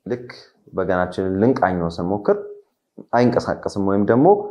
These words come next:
የሚሰበር አይነት ድምፅ ይሰማል ማለት ነው። እንደዛም ሲሆን ውስጡ እርጥበት አለው። እንጨትም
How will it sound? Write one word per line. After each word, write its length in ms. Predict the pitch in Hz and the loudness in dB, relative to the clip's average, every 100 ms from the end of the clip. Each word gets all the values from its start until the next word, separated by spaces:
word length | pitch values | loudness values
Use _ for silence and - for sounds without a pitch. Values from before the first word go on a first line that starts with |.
| - | -10
የሚሰበር 600 | - 123 123 143 107 104 | -2 -2 2 2 4 4
አይነት 300 | 90 85 85 | 4 2 -2
ድምፅ 260 | - 92 - - _ | -4 -6 -6 -16 _
ይሰማል 580 | 95 101 - 87 90 113 | -6 -6 -2 0 2 2
ማለት 260 | 82 69 76 | 2 0 -4
ነው። 100 | 71 | -2
እንደዛም 380 | 104 120 151 160 | 4 6 6 4
ሲሆን 280 | 156 156 208 - - - 117 | 2 4 4 0 -12 -10 -6
ውስጡ 200 | 131 - | -4 -2
እርጥበት 360 | 165 - 113 90 | -2 2 2 4
አለው። 340 | 85 78 73 73 - - | 0 0 -4 -6 -10 -10
እንጨትም 480 | 92 - 107 135 | -6 -2 0 0